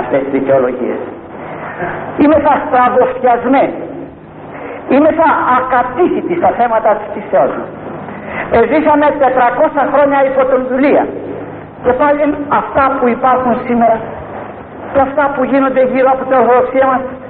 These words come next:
είναι πολλά εν σχέση με εκείνα που δεν θα έπρεπε να γίνουν εξαιτίας του διωγμού που είχε.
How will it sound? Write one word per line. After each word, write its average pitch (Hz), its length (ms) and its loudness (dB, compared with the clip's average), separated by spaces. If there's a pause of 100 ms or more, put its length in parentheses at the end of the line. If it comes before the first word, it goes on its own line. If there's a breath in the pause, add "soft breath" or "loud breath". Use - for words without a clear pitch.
είναι 330 160 6 (140)
πολλά 311 280 6 (640)
εν 208 120 2
σχέση 254 340 2
με 226 100 2
εκείνα 240 240 2 (120)
που 233 140 -2
δεν 392 100 4
θα 330 100 4
έπρεπε 247 320 2
να 202 40 2 (100)
γίνουν 311 300 2 (340)
εξαιτίας 226 640 2
του 190 160 -2
διωγμού 202 420 4
που 147 140 -4
είχε. - 240 -6